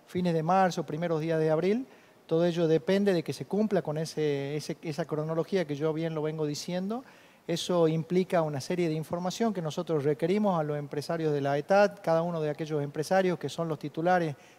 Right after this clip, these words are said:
de las líneas que prestan el servicio en San Miguel de Tucumán, y me estoy refiriendo a documentación muy importante en cuanto a los contratos sociales, en cuanto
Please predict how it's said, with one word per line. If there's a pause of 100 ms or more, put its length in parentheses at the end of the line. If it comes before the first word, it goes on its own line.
de
las
líneas
que
prestan
el
servicio
en
San
Miguel
de
Tucumán, (380)
y
me
estoy
refiriendo
a
documentación
muy
importante
en
cuanto
a
los
contratos
sociales,
en
cuanto